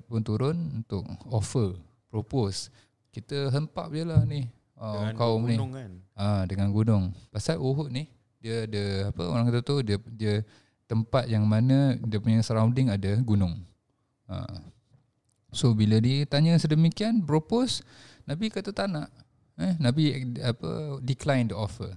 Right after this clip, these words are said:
Speaker 1: Ah, then terus Nabi te-, tetap doakan kebaikan untuk orang. Kalau tak ada orang yang ma-, dapat hidayat, perhaps keturunan dia orang dapat hidayat. So, tu cara Nabi sallallahu alaihi wasallam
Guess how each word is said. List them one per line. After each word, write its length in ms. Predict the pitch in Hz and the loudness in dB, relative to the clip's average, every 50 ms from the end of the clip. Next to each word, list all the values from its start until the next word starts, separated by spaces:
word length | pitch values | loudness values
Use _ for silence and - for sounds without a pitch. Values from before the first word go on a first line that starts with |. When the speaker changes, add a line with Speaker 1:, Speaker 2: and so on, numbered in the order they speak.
| - _ _ _ _ _ _ _ _ _ _ _ _ _ | -16 _ _ _ _ _ _ _ _ _ _ _ _ _
Speaker 1:
Ah, 300 | 104 98 95 95 92 98 110 117 | -4 -2 -2 -2 -2 -4 -8 -8
then 240 | 110 104 107 107 104 | -4 0 0 0 0
terus 160 | 98 95 113 | 0 0 0
Nabi 300 | 101 98 101 120 127 127 | 0 0 0 -2 -4 -4
te-, 120 | - 120 87 113 117 - - | -4 -8 -8 -8 -10 -12 -14
tetap 320 | - _ - 117 90 95 | -20 _ -8 -8 -6 -6
doakan 480 | 98 - 78 98 98 98 - 107 101 98 | -6 -6 -4 -4 -4 -4 -2 -2 -2 -2
kebaikan 640 | - - 95 92 92 92 - - 92 87 85 85 | -2 -4 -6 -4 -6 -6 -6 -6 -8 -6 -6 -8
untuk 180 | - 95 82 95 | -10 -10 -8 -8
orang. 320 | 95 85 85 85 85 87 90 80 _ _ _ _ _ _ _ _ _ _ 110 107 | -6 -6 -6 -6 -6 -8 -10 -12 _ _ _ _ _ _ _ _ _ _ -20 -16
Kalau 240 | _ 101 95 95 95 | _ -6 -4 -4 -4
tak 160 | - 110 104 | -4 -6 -4
ada 160 | 110 117 110 113 | -2 -2 0 2
orang 240 | 127 123 131 131 | 2 2 2 2
yang 160 | 123 120 117 120 | 2 2 2 2
ma-, 240 | 120 120 117 120 | 0 -2 -2 -2
dapat 240 | 117 120 117 135 123 | -4 -4 -4 -4 -4
hidayat, 400 | 120 123 127 131 143 151 165 170 - _ _ | -4 -2 0 0 0 -2 -4 -6 -10 _ _
perhaps 560 | _ - 104 92 90 120 127 131 - - - - _ _ _ _ _ _ | _ -12 -10 -6 -4 -4 -6 -6 -8 -14 -16 -20 _ _ _ _ _ _
keturunan 320 | - - - 107 101 98 | -8 -6 -4 -4 -4 -4
dia 160 | 92 92 92 92 | -4 -6 -6 -6
orang 160 | 92 90 87 | -6 -6 -8
dapat 240 | 87 - - - 90 | -8 -10 -10 -10 -10
hidayat. 240 | 92 95 98 104 - _ _ _ _ _ _ _ | -8 -8 -10 -12 -14 _ _ _ _ _ _ _
So, 160 | _ - 160 151 | _ 2 2 2
tu 400 | 147 - 175 151 123 110 107 110 | 4 6 6 6 6 4 2 -2
cara 320 | - - 127 127 123 123 | -2 -2 -2 -2 0 0
Nabi 240 | 117 113 110 113 110 | -2 -2 -2 -2 -4
sallallahu 320 | - 117 107 101 104 104 | -2 -2 -2 0 0 -2
alaihi 120 | 101 - 113 | -2 -2 -2
wasallam 160 | 110 120 135 | -2 -2 -2